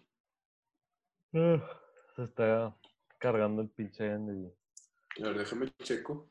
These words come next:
Speaker 2: Es que según yo ni, ni se su-, a ver.
Speaker 1: ¿Sí?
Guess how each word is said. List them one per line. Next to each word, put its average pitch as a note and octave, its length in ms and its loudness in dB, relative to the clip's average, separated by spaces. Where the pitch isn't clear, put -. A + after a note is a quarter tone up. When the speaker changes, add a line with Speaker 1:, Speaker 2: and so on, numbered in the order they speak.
Speaker 2:
Es B2 160 2
que E3+ 80 12
según D#3 340 10
yo D#3+ 120 12
ni, F3 280 10
ni C3+ 280 6
se B2+ 280 6
su-, - 520 -2
a A2+ 80 2
ver. A2 300 2
Speaker 1:
¿Sí? A2+ 100 -12